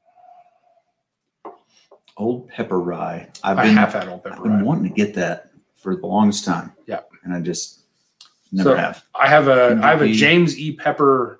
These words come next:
Speaker 2: rye that's finished in Pedro Jimenez sherry casks, and it's one of my favorite ryes that I own.
Speaker 1: Mm-hmm.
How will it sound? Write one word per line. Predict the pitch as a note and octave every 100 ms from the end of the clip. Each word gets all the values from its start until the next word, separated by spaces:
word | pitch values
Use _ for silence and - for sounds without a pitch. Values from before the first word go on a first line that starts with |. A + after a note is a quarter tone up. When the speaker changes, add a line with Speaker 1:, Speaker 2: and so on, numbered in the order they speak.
| -
Speaker 2:
rye | C#3 B2+ - B3+ B2+
that's | B2 -
finished | - - D3 D3 -
in |
Pedro | C#3 - C#3 C#3
Jimenez | B2+ B2+ A2
sherry | - C3 C#3
casks, | C#3 D#3 D#3 D3 - - _ _ _ -
and | C3+
it's | C3+ C3+
one | C#3
of |
my | B2 A#2
favorite | C3 A#2
ryes | A2 A2+ G#2+
that | G2+
I | F#2+
own. | G#2+ G2+ _ _ _ _ _ _ _ _
Speaker 1:
Mm-hmm. | E2+